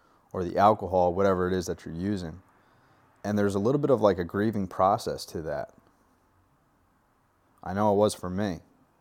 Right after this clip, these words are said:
you know? I, uh, I did not think I was gonna be able to stay sober. There was no chance. No chance that I gave myself.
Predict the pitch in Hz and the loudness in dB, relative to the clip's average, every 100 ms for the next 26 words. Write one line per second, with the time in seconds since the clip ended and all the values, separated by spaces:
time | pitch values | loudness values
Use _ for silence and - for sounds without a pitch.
0 | _ _ _ - 90 87 87 98 _ - | _ _ _ -14 -10 -6 -6 -8 _ -4
1 | 92 92 101 98 92 87 _ _ _ _ | 0 2 2 2 0 -4 _ _ _ _
2 | _ - 107 98 101 95 104 90 87 82 | _ 2 2 2 0 -2 -4 -4 -2 -4
3 | 90 85 87 82 76 73 82 - 76 76 | -8 -6 -6 -6 -8 -12 -10 -8 -8 -10
4 | 76 _ _ _ _ _ _ _ _ - | -16 _ _ _ _ _ _ _ _ -6
5 | 92 87 92 95 98 92 76 - - _ | -4 -4 -2 -2 -4 -6 -10 -14 -20 _
6 | _ _ _ _ _ _ _ _ _ _ | _ _ _ _ _ _ _ _ _ _
7 | _ _ 104 113 - 107 85 87 85 85 | _ _ -2 -2 -2 -4 -4 -4 -6 -6
8 | 80 71 - 80 50 | -8 -10 -8 -6 -8